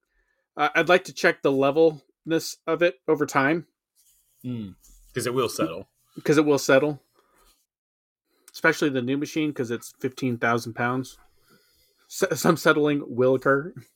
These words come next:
Speaker 2: Yes. <laughs>
Speaker 1: <laughs> So, uh, and now that we have a precision level,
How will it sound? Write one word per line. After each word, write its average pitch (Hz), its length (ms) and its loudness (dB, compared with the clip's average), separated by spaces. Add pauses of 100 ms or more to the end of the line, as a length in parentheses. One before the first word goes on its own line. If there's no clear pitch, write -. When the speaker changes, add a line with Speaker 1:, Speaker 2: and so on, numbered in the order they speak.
(300)
Speaker 2:
Yes. - 380 0
<laughs> 160 60 4
Speaker 1:
<laughs> 214 880 2 (720)
So, 123 540 -2 (360)
uh, 135 360 0
and 143 120 -4
now 160 140 2
that 160 80 0
we 143 120 -4
have 147 180 0
a 135 60 -4
precision 131 500 -4
level, 127 420 -6